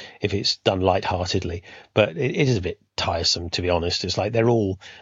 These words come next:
they're all enormously powerful pieces of hardware these days. They're super, more or less supercomputers, really, when you, when you take yourself back ten years to, as to what we're doing. The quality of graphics, the quality of experience is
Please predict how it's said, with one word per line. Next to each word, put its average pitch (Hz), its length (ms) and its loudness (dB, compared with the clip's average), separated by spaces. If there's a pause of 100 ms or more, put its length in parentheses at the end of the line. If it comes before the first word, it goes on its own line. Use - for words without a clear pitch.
they're 135 180 4
all 139 160 2
enormously 92 580 0
powerful 92 580 -2
pieces 101 420 0
of 95 200 -6
hardware 110 540 0
these 98 240 0
days. - 280 -4
They're 107 120 0
super, - 600 0 (280)
more 139 220 6
or 90 40 -6
less 95 200 0
supercomputers, 87 800 -2
really, 95 340 0
when 92 160 -2
you, 90 240 -2 (380)
when 113 100 2
you 101 140 0
take 123 240 0
yourself 92 340 2
back 98 240 4 (260)
ten 101 220 0
years 92 460 0
to, 92 120 0
as 107 300 0
to 110 100 2
what 98 160 0
we're 107 140 -4
doing. 95 260 0
The 104 100 0
quality 107 640 0
of 90 140 -4
graphics, 101 540 -2
the 90 60 -2
quality 104 520 0
of 87 60 -4
experience 95 580 -4
is 107 160 0